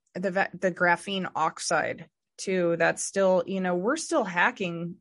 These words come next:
what's going on. Um, I don't, it's just so freaking complex, and there's so many, it's so multifaceted that it's so hard to figure out what the hell is going on and what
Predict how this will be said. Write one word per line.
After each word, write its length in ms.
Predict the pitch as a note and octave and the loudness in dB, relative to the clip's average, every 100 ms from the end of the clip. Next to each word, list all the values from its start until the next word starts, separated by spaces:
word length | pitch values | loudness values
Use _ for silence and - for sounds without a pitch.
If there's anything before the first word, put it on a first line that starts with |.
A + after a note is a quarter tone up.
| _ | _
what's 460 | F3+ F3 G3 F#3+ - | -6 2 2 2 -2
going 360 | F#3+ F3 D#3 | 0 2 2
on. 500 | E3 A3+ D#3+ D#3+ D#3 - - | 0 2 0 -2 -8 -12 -8
Um, 500 | E3+ E3+ E3 D#3+ E3 _ _ _ _ _ _ _ _ _ _ _ _ | -2 0 -2 -4 -8 _ _ _ _ _ _ _ _ _ _ _ _
I 100 | G3 | 2
don't, 100 | G#3+ | 4
it's 180 | G#3+ - | 2 -2
just 260 | C4+ - - | -4 -4 4
so 160 | B3+ | 4
freaking 460 | C4 - A#3+ G#3+ F#3+ | 4 2 -2 -2 -4
complex, 640 | F#3+ E3+ - A3+ F#3+ - F3 | -2 -2 0 2 2 -2 -6
and 100 | F3 | -4
there's 240 | E3+ F3 | -4 -4
so 260 | - G3+ G3+ | -4 -2 -2
many, 320 | G3 F#3 F3+ | -2 -2 -2
it's 160 | E3+ - | -4 -2
so 120 | G3 | -2
multifaceted 1000 | F3 F3 F#3 D#3+ F3 E3+ F3 E3 D#3+ D#3+ | 0 -2 -2 -2 0 0 0 -2 -2 0
that 200 | D#3 C3+ _ _ _ _ _ _ _ _ - | -2 -2 _ _ _ _ _ _ _ _ -2
it's 200 | G3 G3 | 0 2
so 220 | G3+ F#3 | 6 6
hard 280 | E3+ E3+ E3+ | 6 4 2
to 40 | D#3 | 0
figure 360 | E3+ E3 D3+ | -6 -4 -2
out 180 | D3+ - | -2 -2
what 140 | D#3+ | -4
the 60 | D#3 | -4
hell 240 | D#3+ D#3+ | -4 -4
is 100 | D#3+ | -4
going 320 | - D#3 D3+ E3+ | -4 -4 -2 -2
on 240 | E3+ E3 | 0 -2
and 100 | D#3+ | -2
what 200 | E3 E3 | 0 0